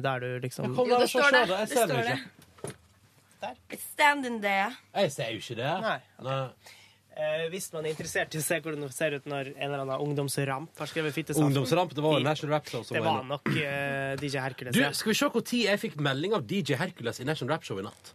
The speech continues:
Speaker 1: Gå inn på Instagram og søk opp meg,
Speaker 2: <laughs>
Speaker 1: mm,
Speaker 2: Null.
Speaker 1: Yngvere, og så kan du se det morsomme bildet.
Speaker 2: Det er min, det her er min type humor. Null ett førti fikk jeg melding fra Hercules i National Rap Show i natt.
Speaker 1: Syk ting å huske på da.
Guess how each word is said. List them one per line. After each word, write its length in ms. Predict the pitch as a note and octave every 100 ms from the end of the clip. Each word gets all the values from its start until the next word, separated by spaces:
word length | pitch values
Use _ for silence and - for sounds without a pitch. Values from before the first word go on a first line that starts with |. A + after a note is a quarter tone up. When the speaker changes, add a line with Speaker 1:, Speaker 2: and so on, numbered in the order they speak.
| -
Speaker 1:
Gå 180 | F3+ C#4
inn 80 | C4
på 100 | C#4
Instagram 600 | B3 - D#3+ F#3 B3 F3 -
og 280 | D#3 E3 D3+
søk 320 | - F#3 F#3+ D#3
opp 140 | D#3 -
meg, 400 | D#3 F3 A3+ F#3+
Speaker 2:
<laughs> 800 | - E3 D3 _ _ _ _ -
Speaker 1:
mm, 240 | B2+ B2
Speaker 2:
Null. 240 | F3 A3 E3+
Speaker 1:
Yngvere, 460 | F#3 D#3+ D3 F3 - _ _ - _
og 60 | C#3+
så 60 | C3
kan 120 | C3+
du 60 | C3
se 160 | - B2
det 100 | B2+
morsomme 300 | C3+ C3 A#2+
bildet. 320 | B2+ B2+ C3+ -
Speaker 2:
Det 220 | G#2 A2 G#2
er 40 |
min, 220 | G2+ G2+ F#2+
det 160 | G2+ A#2
her 120 | C3+
er 20 |
min 80 | B2
type 160 | G#2+ G#2+
humor. 200 | G#2 G2 A#2+
Null 200 | D#3+ E3
ett 120 | D#3+
førti 480 | - F#3+ - - D#3 -
fikk 160 | -
jeg 100 | A#2+
melding 300 | A2 G#2 A2
fra 380 | - G#2 G2+ F#2+ - _ _ -
Hercules 420 | A2 - F#2+ G2+
i 40 |
National 260 | G#2 G2+ G#2+
Rap 80 | -
Show 220 | A#2+ G#2
i 80 | G#2
natt. 300 | G#2 - - _ _ _ - -
Speaker 1:
Syk 280 | - E3 C#3
ting 160 | D3+ C#3
å 80 |
huske 300 | C#3 D#3+ - -
på 80 |
da. 140 | B2+